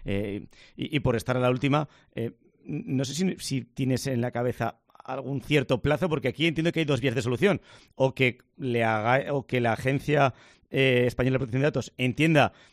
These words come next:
que esa decisión que toma con esos datos de, de hace veintidós años, eh, igual la tiene que reconsiderar,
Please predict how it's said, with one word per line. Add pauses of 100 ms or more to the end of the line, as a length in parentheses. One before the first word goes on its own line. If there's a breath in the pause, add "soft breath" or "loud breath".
(200 soft breath)
que
esa (160)
decisión
que
toma
con
esos
datos
de,
de
hace
veintidós
años, (220 soft breath)
eh,
igual
la
tiene
que
reconsiderar,